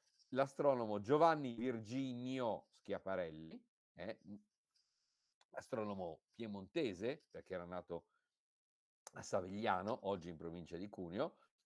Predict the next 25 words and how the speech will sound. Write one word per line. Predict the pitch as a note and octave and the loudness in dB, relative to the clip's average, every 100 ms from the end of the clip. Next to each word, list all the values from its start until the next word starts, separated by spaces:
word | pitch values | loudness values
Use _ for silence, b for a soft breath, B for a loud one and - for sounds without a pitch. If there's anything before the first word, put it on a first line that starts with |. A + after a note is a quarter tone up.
| - _ - | -20 _ -4
che | C3 | -2
diventa | C3 D3 C#3 G2+ G2+ | 0 2 0 0 0
giovanissimo | G#2+ E3 D#3+ G2+ - C#3 B2+ | 2 4 2 -4 -6 -4 -2
direttore | G2+ B2+ B2+ - G2+ F#2 A#2+ F#2+ | 0 2 0 0 2 4 2 2
del | G2 G#2 | 0 2
Reale | C#3 F#3+ A#2 A2 E3+ | 6 8 8 8 6
Osservatorio | G3+ D#3+ E3+ A2 G2+ | 4 2 2 2 0
Astronomico | C#3 A#2+ G2+ A2 | 0 -4 -4 -2
di | A#2 | 0
Brera. | G2 F#2+ | 2 4
Reale | A2 E3 A3+ D#3 | 4 4 4 0
sì, | - | -4
perché? | B2 G2 - - - b b b b b b - | -6 -4 0 0 0 b b b b b b 2
Perché | G3 G#3+ C3 E3+ | 4 6 8 8
lo, | F3+ A#2+ - | 6 0 -4
lo | A2 A#2 | -4 -2
diventa | E3 F3 A2+ C#3+ | 2 2 2 0
nel | F3 A2+ | 0 0
milleottocentosessantadue, | A#2+ F3 D3 A#2 G#2 C3 D3 C3+ - B2 A2+ B2 F3+ A#2 F#2 | 0 0 0 -2 -4 -6 -8 -6 -2 -2 0 0 2 2 4
cioè | C3 | 4
l'anno | D3 E3+ B3+ | 4 4 4
dopo | D3+ G2+ F#3 | 4 2 2
della | C#3+ A2+ G#2+ | 0 2 2
Unità | C3 D#3 G#3 - F2 | 2 2 -2 -2 -4
d'Italia. | F2+ B2 F2 D2+ D#2 D#2+ | -4 -4 -4 -4 -6 -8